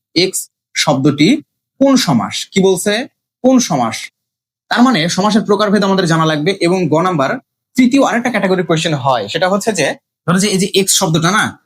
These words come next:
এই এক্স শব্দটির ব্যাস বাক্য কি? কি হবে? ব্যাস বাক্য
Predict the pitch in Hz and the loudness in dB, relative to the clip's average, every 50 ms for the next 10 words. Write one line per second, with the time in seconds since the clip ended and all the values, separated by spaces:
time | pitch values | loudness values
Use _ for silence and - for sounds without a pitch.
0 | _ _ - 156 156 151 - 185 214 208 - - - - - - - 165 147 147 | _ _ 0 0 0 2 2 2 2 2 0 -2 0 0 0 -2 -2 -2 0 0
1 | 151 185 175 180 131 127 131 190 277 277 - _ _ _ _ _ _ - 117 107 | 0 0 2 2 2 2 2 0 -2 -6 -10 _ _ _ _ _ _ -6 -2 0
2 | 139 147 170 180 170 180 214 214 220 - 220 202 - 139 117 98 - - _ _ | 0 0 0 0 0 0 0 0 2 2 0 2 2 0 0 0 -2 -8 _ _
3 | - - 185 190 196 180 185 202 220 254 311 - _ - 113 104 101 131 135 139 | -2 0 2 2 2 2 2 0 0 -2 -4 -6 _ -6 -4 -2 -2 0 0 0
4 | 147 151 165 196 208 - - - - - 117 107 101 131 135 - - _ _ _ | 0 0 0 -2 -2 -4 -6 -6 -6 -8 -8 -4 -2 -2 -2 -4 -6 _ _ _
5 | - 175 202 262 | 0 0 2 0